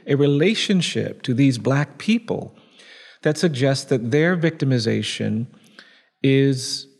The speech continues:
not the same as the victimization, victimization of other people. When you hurt Black people, when you batter Black people, when you beat Black people,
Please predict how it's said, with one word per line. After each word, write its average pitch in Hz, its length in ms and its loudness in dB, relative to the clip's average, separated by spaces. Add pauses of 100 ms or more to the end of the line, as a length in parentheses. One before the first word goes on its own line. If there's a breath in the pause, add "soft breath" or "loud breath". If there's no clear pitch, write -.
(160)
not 143 240 2
the 170 80 4
same 214 460 2
as 110 140 -2
the 110 60 -4
victimization, 104 600 -2
victimization 107 640 -2
of 101 100 -4
other 101 180 -6
people. 160 460 -4 (920 loud breath)
When 131 220 4
you 127 160 4
hurt 160 420 -2
Black 113 300 -2
people, 107 340 -4
when 113 220 -2
you 110 320 -2 (460 loud breath)
batter 139 440 0
Black 110 300 -2
people, 110 260 -4
when 107 160 0
you 110 100 0
beat 127 340 2
Black 110 300 -6
people, 104 420 -4